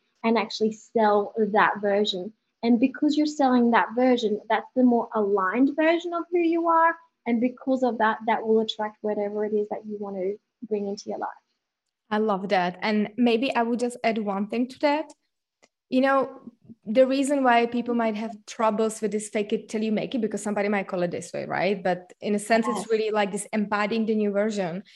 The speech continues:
Speaker 2: But I feel like
Speaker 1: Yes.
Speaker 2: then when you can come into troubles is that when you're trying to be this person where you're not yet sure if you are that next level version, and you are trying to be
Speaker 1: Yes.
Speaker 2: this person around people who know your, what now we want to think as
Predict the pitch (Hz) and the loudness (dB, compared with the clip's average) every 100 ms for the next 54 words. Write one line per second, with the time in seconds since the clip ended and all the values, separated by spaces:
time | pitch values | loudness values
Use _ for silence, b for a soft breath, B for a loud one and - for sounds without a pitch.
0 | b b 214 226 269 254 233 233 233 226 | b b 2 4 2 2 4 4 4 4
1 | 226 220 226 220 220 214 214 208 208 208 | 2 2 -2 -4 -2 -2 0 0 -2 -4
2 | 202 196 208 262 262 - 208 214 202 202 | -4 -2 0 0 0 -4 -4 -4 -2 0
3 | 202 202 - 208 196 202 196 - 190 196 | 0 -2 -4 -2 0 -2 -4 -10 -8 -6
4 | 190 190 190 185 _ _ _ _ _ _ | -4 -4 -4 -8 _ _ _ _ _ _
5 | _ _ _ _ - 220 214 - 233 233 | _ _ _ _ 0 2 2 0 2 2
6 | 233 269 262 233 233 226 226 240 247 233 | 2 2 4 4 4 4 4 4 2 2
7 | 240 233 - - 247 226 220 208 208 - | 0 0 -10 -6 -2 -2 -2 -2 -4 -4
8 | 214 202 196 196 262 285 302 294 294 - | -4 -2 0 0 -2 -4 -6 -6 -6 -4
9 | 285 285 277 269 277 285 285 220 220 226 | 0 0 0 -2 -4 -6 -6 -2 0 2
10 | 226 226 240 240 277 285 254 226 226 233 | 2 0 0 0 0 0 2 0 0 -2
11 | 226 226 233 226 220 220 220 220 - 254 | -2 0 -2 0 2 4 2 -2 -4 0
12 | 247 240 220 196 226 214 208 208 202 196 | 0 2 -2 0 0 2 2 2 2 0
13 | 196 B B _ _ - 214 220 220 226 | -4 B B _ _ -2 0 2 4 6
14 | 226 202 202 208 196 185 180 | 4 2 -2 -4 -4 -4 -6